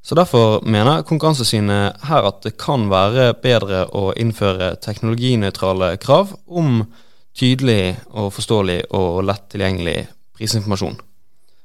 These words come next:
Og dette kan jo da for eksempel være krav om at man skal kunne se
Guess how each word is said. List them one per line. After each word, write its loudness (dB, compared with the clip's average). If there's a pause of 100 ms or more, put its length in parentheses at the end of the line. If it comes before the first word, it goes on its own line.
(440)
Og -6
dette -2
kan 2
jo 4
da 6
for -2
eksempel 2
være 4
krav 2
om -4
at -10
man -2
skal -4
kunne -2
se 2